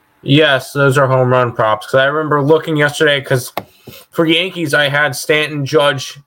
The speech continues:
uh, over one and a half runs and R B Is, and then Volpe over a half of a run and R B I, which all three of them hit. Um, but no, I didn't touch the, uh, home run props for Stanton or Judge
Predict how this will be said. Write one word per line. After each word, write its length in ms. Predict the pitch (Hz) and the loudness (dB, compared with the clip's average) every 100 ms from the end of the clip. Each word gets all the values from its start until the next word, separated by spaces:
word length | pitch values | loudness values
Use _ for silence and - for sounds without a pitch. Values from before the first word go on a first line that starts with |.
| _ - | _ -4
uh, 440 | 127 123 120 110 _ _ - | 0 0 0 -4 _ _ -6
over 260 | 147 139 | -6 -4
one 180 | 135 143 | -4 -4
and 80 | 135 | -2
a 60 | 127 | -2
half 280 | 135 131 131 | -2 -4 -4
runs 340 | 131 135 131 | -4 -4 -6
and 280 | 123 123 120 - | -10 -12 -16 -4
R 160 | 135 123 | -2 -2
B 120 | 127 | -2
Is, 400 | 123 127 123 - | -2 -2 -6 -10
and 160 | 131 123 | -12 -10
then 180 | 120 113 | -10 -10
Volpe 460 | 131 160 - 120 | -6 -6 -4 -6
over 280 | 117 120 113 | -6 -8 -6
a 80 | 110 | -8
half 280 | 117 117 - | -6 -8 -10
of 60 | |
a 60 | 110 | -14
run 280 | 110 113 110 | -10 -10 -10
and 100 | 110 | -12
R 140 | 110 | -12
B 120 | 107 | -10
I, 140 | 110 107 | -10 -10
which 200 | 104 104 | -14 -10
all 180 | 131 120 | -8 -8
three 220 | 143 123 | -10 -12
of 60 | |
them 140 | 113 110 | -14 -12
hit. 300 | 139 123 - _ _ _ _ _ - | -10 -10 -12 _ _ _ _ _ -14
Um, 440 | 110 107 101 95 _ _ _ _ _ _ - | -8 -8 -10 -16 _ _ _ _ _ _ -8
but 240 | 139 127 | -6 -6
no, 340 | 139 131 117 - _ _ | -6 -8 -8 -12 _ _
I 100 | 139 | -8
didn't 200 | 165 151 | -8 -6
touch 280 | 156 151 - | -6 -6 -8
the, 400 | 143 143 135 120 123 131 | -16 -12 -12 -14 -20 -16
uh, 280 | 139 127 117 | -10 -8 -8
home 160 | 139 147 | -8 -8
run 180 | 160 151 | -10 -6
props 300 | 151 131 - | -6 -6 -10
for 100 | 127 | -18
Stanton 380 | 139 127 120 | -14 -12 -12
or 100 | 120 | -14
Judge 400 | 110 123 120 113 | -10 -8 -8 -12